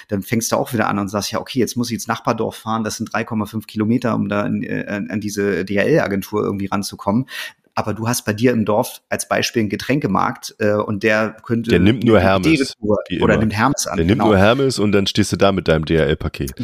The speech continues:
Speaker 1: Genau. Und deswegen ist das halt so ein, so ein Service, den wir halt anbieten. Es gibt ein Multi-Carrier-Retourenportal, was du als, als Versender sozusagen aufsetzen kannst. Und du kannst auch definieren, äh, für welche Carrier darf eine Retourenmarke angezeu-, also eine klassische Retourenmarke angezeu-, äh, erzeugt werden.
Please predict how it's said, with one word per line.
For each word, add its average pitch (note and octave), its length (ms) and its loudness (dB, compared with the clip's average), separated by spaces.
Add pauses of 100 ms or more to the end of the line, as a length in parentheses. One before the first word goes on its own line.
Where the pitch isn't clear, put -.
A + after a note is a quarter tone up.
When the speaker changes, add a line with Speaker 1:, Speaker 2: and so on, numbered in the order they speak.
(100)
Speaker 1:
Genau. G2+ 420 0
Und A2 120 -2
deswegen B2+ 320 2
ist C3+ 160 2
das D3 140 -2
halt B2+ 160 0
so B2+ 100 0
ein, A#2 80 4
so A2+ 80 0
ein G#2+ 60 -2
Service, D3+ 300 0
den A2 120 -2
wir E3+ 120 2
halt F#3 120 2
anbieten. D#3 360 -2
Es A2+ 120 -6
gibt - 160 -8
ein A2 80 -2
Multi-Carrier-Retourenportal, D3 1300 -2
was - 140 -10
du A#2 160 -4
als, - 340 -8
als - 160 -8
Versender A#2 400 2
sozusagen G2+ 640 -2
aufsetzen D3+ 440 -2
kannst. D3 300 -4
Und G#2+ 80 -10
du G#2+ 60 -8
kannst A2 240 -6
auch F2+ 80 -12
definieren, A2 520 -2
äh, F#2+ 200 -6
für G2+ 220 -10
welche G#2 200 -4
Carrier A2 460 0
darf G2+ 280 -2
eine G2+ 80 -6
Retourenmarke C#3 600 0
angezeu-, C3+ 500 -4
also - 160 -8
eine - 220 -20
klassische G2 440 -6
Retourenmarke C#3+ 540 0
angezeu-, C3 520 -4
äh, A2+ 160 -2
erzeugt A#2+ 420 -2
werden. A#2+ 260 -2